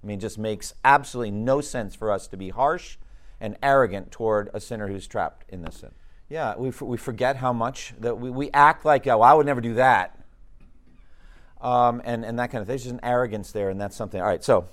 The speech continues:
First Peter three fifteen. This is, this is a wonderful study of two verses, and we're in the fi-, top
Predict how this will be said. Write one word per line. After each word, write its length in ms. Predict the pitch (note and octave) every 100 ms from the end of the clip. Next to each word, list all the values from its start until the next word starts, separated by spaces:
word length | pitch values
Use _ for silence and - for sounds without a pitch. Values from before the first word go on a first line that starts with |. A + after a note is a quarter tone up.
| -
First 180 | C3 -
Peter 160 | A#2+
three 180 | G#2+ G#2+
fifteen. 380 | G2+ - E2+ D#2 - -
This 200 | D#3+ C3+
is, 180 | G#2+
this 240 | - C3+ C3+
is 200 | A2+ - G2
a 40 |
wonderful 680 | F#2 G2 A#2+ C3+ B2+ A#2+ A2
study 360 | - - A2 G2+
of 100 | F2+
two 180 | - G#2
verses, 460 | G#2 G#2 G2 F#2
and 120 | G2
we're 100 | G#2
in 60 | A2+
the 60 | G#2
fi-, 300 | B2 A#2+ G2
top 320 | B2 B2+ -